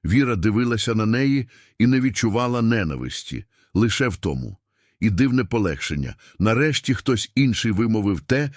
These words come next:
що вона знала багато років. Суддя закрила теку, погляд її став гострим. "Опіку підтвердити за Вірою Купрієнко. Документи Рити визнати фальшивими".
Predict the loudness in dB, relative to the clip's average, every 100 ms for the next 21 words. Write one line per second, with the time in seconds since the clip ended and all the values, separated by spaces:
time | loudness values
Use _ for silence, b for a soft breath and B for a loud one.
0 | B -6 -2 0 0 0 0 0 0 -2
1 | -2 -2 -2 -2 -2 -4 -6 -10 -12 -14
2 | _ _ _ _ -2 0 2 2 0 -2
3 | 0 0 -2 -4 -2 0 -2 b b _
4 | -2 0 -2 -2 0 0 0 -2 -2 -2
5 | -2 -2 -2 -6 -8 -8 -8 -14 _ _
6 | _ _ -2 2 0 0 -2 0 -2 -2
7 | 0 0 0 -2 0 0 2 0 2 2
8 | 2 2 0 0 -2 0 2 2 0 -4
9 | -8 -12 B B -4 -2 0 2 2 0
10 | 0 2 2 0 0 2 0 2 0 0
11 | -2 -2 -2 0 -2 -2 -4 -6